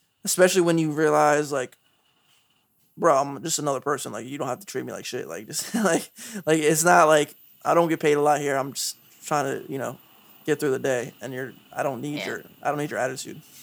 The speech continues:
Speaker 2: Yeah, yeah.
Speaker 1: So.
Speaker 2: No, I feel you. Um, yeah, I am a vehicle on the road, and I deserve to be in the lane that cars are in. And people get real mad.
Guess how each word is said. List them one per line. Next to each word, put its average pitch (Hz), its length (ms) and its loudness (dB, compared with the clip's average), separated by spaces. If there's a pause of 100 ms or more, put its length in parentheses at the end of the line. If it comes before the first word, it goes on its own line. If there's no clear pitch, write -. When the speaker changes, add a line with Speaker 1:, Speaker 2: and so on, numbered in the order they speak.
(1160)
Speaker 2:
Yeah, 175 300 -10
yeah. - 160 -16 (1000)
Speaker 1:
So. 147 200 -14 (280)
Speaker 2:
No, 196 80 -4
I 190 120 0
feel 185 180 -4
you. 170 240 -6
Um, 175 480 -6 (580)
yeah, 185 380 2
I 208 200 4
am 208 280 0
a 202 80 -2
vehicle 196 640 -6
on 180 120 -10
the 180 100 -12
road, 175 260 -8
and 180 120 -8
I 170 120 -8
deserve 175 400 -10
to - 80 -16
be 180 220 -10
in 175 140 -10
the 170 100 -14
lane 165 420 -12 (160)
that 170 140 -8
cars 170 280 -10
are 190 120 -4
in. 208 320 -8 (760)
And 185 380 -4
people 214 200 -8
get 202 160 -2
real 190 220 -2
mad. 180 400 -4